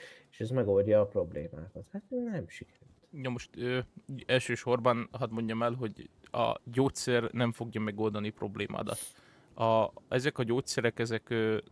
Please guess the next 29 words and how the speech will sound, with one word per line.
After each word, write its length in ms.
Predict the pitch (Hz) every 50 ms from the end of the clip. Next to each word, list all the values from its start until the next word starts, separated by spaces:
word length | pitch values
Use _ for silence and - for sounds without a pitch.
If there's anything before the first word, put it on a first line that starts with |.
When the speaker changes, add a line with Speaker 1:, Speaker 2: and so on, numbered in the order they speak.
| _ _ _ _ _
Speaker 2:
nagyon 300 | - 123 123 117 123 120
jó 100 | 110 113
hatással 500 | 113 120 117 - 120 110 - - - 117
tudnak 340 | 110 123 117 113 113 113 -
lenni 320 | 120 117 113 110 117 113 -
abban 280 | - 117 107 120 113
az 120 | 113 107 104
esetben, 500 | 113 113 - - 127 120 123 139 139 139
hogyha 300 | 123 117 113 - - -
jönnek 380 | 110 110 117 117 117 110 107 -
hangok, 500 | - 113 110 113 117 131 156 - - - - - - - - - _
és 260 | - - 117 - - -
te 300 | - 120 113 110 107 - _ _ -
na-, 220 | - 123 123 127 -
nagyon 320 | - 127 127 123 127 123
durván 340 | 117 113 113 104 110 113 117
elkezdesz 440 | 117 117 113 - 113 107 104 107 -
szorongani, 600 | - - 120 113 110 110 110 104 104 101 98 101
ne 180 | 101 113 120 117
adj 180 | 117 107 -
Isten, 280 | 113 - - - 107 107
alvaszavarod 800 | 107 107 107 104 104 107 101 101 104 101 107 - - - -
van. 220 | - - - - - - - - - - - -
Arra 480 | - - 120 120 120 120 120 120 117 - -
nagyon 300 | 131 123 123 120 117 113
jó 200 | 110 107 110 107
kezelést 500 | - 120 113 113 113 107 107 110 - -
tud 140 | 110 110 104
nyújtani, 480 | 107 107 113 - - 131 139 147 151